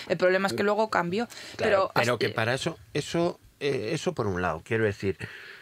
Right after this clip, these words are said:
Speaker 2: <clears throat> es evidente que tiene que haber una, o sea, a mí me parece que es importante que tenga, que tiene que haber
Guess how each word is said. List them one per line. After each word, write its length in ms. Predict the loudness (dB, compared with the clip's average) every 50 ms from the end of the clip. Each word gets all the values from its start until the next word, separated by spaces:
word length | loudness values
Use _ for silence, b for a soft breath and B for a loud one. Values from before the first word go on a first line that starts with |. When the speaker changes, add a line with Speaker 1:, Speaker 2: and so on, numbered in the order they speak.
| B B B B B B B B _ _ _ _ _ _
Speaker 2:
<clears throat> 1200 | 0 0 0 0 -2 -4 -10 -20 _ _ _ _ _ _ _ -20 -20 -20 _ -12 -10 -10 -6 -4
es 180 | -2 -2 0 0
evidente 440 | -2 -2 0 -2 -2 -2 -2 -4 -4
que 120 | -4 -6
tiene 280 | -6 -4 -4 -4 -4 -4
que 100 | -4 -2
haber 320 | -2 -2 -2 -2 -4 -8 _ -6
una, 500 | -4 -2 -2 -2 -2 -2 -2 -2 -4 -4
o 100 | -4 -4
sea, 220 | 0 0 0 0
a 40 | 0
mí 180 | 0 0 0 2
me 140 | 0 0 0
parece 400 | 0 -2 -2 -2 -2 -4 -4 -2
que 100 | -2 -4
es 160 | -4 -2 -6
importante 480 | -6 -4 -6 -4 -4 -4 -4 -2 -2
que 100 | -4 -4
tenga, 220 | -4 -4 -4 -6 -6
que 260 | -8 -8 -6 -6 -6
tiene 240 | -4 -4 -4 -4 -2
que 80 | -2
haber 240 | -2 -2 0 0 0